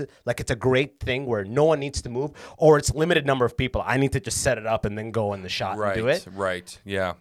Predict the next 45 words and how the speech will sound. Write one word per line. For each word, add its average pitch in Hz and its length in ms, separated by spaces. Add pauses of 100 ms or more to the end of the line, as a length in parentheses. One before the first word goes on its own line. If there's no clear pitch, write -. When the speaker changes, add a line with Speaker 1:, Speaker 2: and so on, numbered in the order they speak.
(200)
Speaker 1:
It's 156 180
something 202 420
about 160 260
that 151 180
tells 151 180
people, 135 300
"Oh, 120 120
this 117 220
is 131 80
a 127 100
produced 120 680
thing. 113 460
It's, - 180
there's 110 220
no 113 160
Speaker 2:
Yeah, 110 60
Speaker 1:
movement." 110 400
But 95 100
Speaker 2:
like, 139 140
Speaker 1:
now 160 280
Speaker 2:
it's 180 100
Speaker 1:
it's - 40
the 143 200
age 147 220
of, 127 100
like, 113 340 (300)
there 120 140
has 131 380
to 135 120
be 117 460
Speaker 2:
Mm. 92 80 (500)
Not 104 340
static 92 640 (180)
Speaker 1:
Yeah, 202 480
like, 202 140
Speaker 2:
stuff. 175 80
Speaker 1:
it, 240 200
not 240 280
necessarily 196 600
it 110 60
has 143 300
to 190 120
be 190 160
not 185 240
static, 190 500